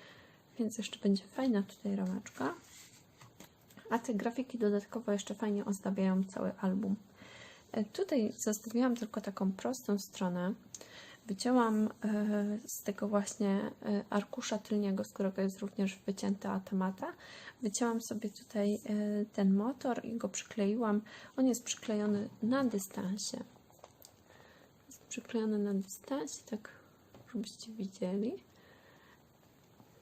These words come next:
Tu mam jeszcze takie metalowe, e, maleńkie koła zębate. I tutaj oczywiście nie jest do końca przyklejony, więc bez problemu mogę sobie wsunąć zdjęcie.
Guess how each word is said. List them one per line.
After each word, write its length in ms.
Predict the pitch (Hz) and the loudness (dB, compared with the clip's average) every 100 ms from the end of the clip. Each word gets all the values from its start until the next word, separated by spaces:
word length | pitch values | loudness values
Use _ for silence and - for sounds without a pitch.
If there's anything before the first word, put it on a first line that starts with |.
| - - - - - | -20 -20 -20 -20 -4
Tu 100 | 294 | 0
mam 280 | 262 226 214 | 2 4 4
jeszcze 220 | 214 - | 2 -6
takie 460 | - - 208 196 196 - | -16 -6 -2 0 -2 -2
metalowe, 800 | 359 349 202 196 208 - 214 208 - - - - - | -4 0 2 4 2 0 -6 -6 -8 -20 -20 -20 -4
e, 220 | 208 208 | -2 0
maleńkie 580 | 208 220 214 196 196 - | 2 2 4 2 2 -4
koła 500 | - 330 294 269 254 | -2 2 4 4 2
zębate. 640 | 254 240 240 233 - 247 240 - - - - - | 2 2 2 -2 -4 -4 -4 -10 -18 -18 -20 -6
I 100 | 220 | -4
tutaj 320 | 208 254 254 247 | -2 -4 -2 -2
oczywiście 520 | 226 233 233 - 240 | -4 -6 -6 -2 0
nie 280 | 302 440 277 | 4 4 4
jest 160 | 233 | 2
do 80 | 214 | -2
końca 340 | 208 220 214 | -2 -2 -2
przyklejony, 720 | 196 - 202 214 214 269 247 233 | -4 -4 -4 -2 0 2 0 0
więc 360 | 220 214 - - - - - 190 - - | 0 -2 -4 -12 -16 -18 -12 -10 -10 -2
bez 280 | 214 262 262 | 0 0 -2
problemu 640 | - 233 220 220 220 220 | -6 -6 -2 2 2 4
mogę 360 | 202 208 247 226 | 4 4 4 2
sobie 340 | - 220 208 | 0 -2 -4
wsunąć 540 | 196 - 240 214 180 185 | -2 0 2 4 2 0
zdjęcie. 640 | - - 175 170 190 - | -6 -6 -6 -4 -6 -6